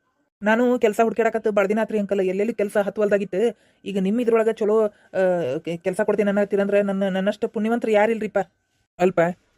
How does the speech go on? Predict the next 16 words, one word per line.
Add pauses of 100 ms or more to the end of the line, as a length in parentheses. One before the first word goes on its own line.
ಈಗ
ಏನಂದ್ರೆ
ಈಗ
ನಮ್ಮ
ಕಂಪನಿಗೆ (440)
ಚಲೋ
ನಂಬಿಕೆಸ್ಥ
ಹುಡುಗರ
ಬೇಕಾಗಿತ್ತು. (220)
ಏನ್
ಹೆಂಗಿದ್ರು
ಈಗ
ಚಂದ್ರು
ನಮ್ಮ
ಅಳಿಯನ
ಆಗಕತ್ತ.